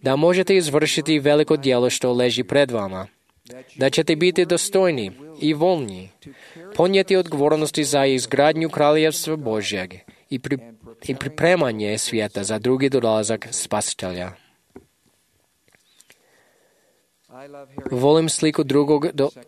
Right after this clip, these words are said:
dolaska Spasitelja od Harrya Andersona. Podsjeća me na to da će on doći u veličanstvu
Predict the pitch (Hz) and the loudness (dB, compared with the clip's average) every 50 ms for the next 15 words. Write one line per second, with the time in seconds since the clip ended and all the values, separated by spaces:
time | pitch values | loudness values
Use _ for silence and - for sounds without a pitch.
0 | - 120 131 131 127 131 131 131 - - - 139 135 131 117 107 - - - - | -12 -4 -2 0 2 4 2 2 0 0 -2 0 0 -2 -4 -6 -12 -20 -20 -20
1 | - - - - 143 131 - - - 135 135 131 127 127 123 113 127 123 123 123 | -16 -10 -4 -2 -2 0 0 0 0 2 2 2 0 -2 -4 -4 -4 -2 0 0
2 | 123 127 127 117 107 101 101 98 98 - 101 95 95 92 95 - - - - - | -2 -2 -2 -6 -6 -6 -8 -8 -8 -8 -10 -10 -12 -12 -12 -14 -18 -20 -20 -20
3 | 170 165 151 135 - - 156 151 - - 196 175 - - 110 107 104 101 101 104 | -20 -20 -20 _ -6 -4 -4 -2 0 0 0 0 0 -4 -6 -6 -6 -6 -6 -8
4 | 104 - 107 104 107 123 143 165 180 175 - - - - - - - 131 147 151 | -8 -8 -8 -6 -6 -8 -10 -12 -16 -20 -20 -20 -20 -20 -18 -10 0 2 4 4
5 | 156 - - 160 165 170 170 175 170 160 170 170 165 - - 170 170 175 175 165 | 4 4 2 2 2 4 2 2 4 4 4 4 4 2 2 2 2 2 2 2
6 | 156 143 151 147 147 139 - - 160 160 165 160 - - 160 160 165 - | 2 2 2 2 2 0 0 0 0 0 -2 -2 -4 -4 -4 -4 -4 -4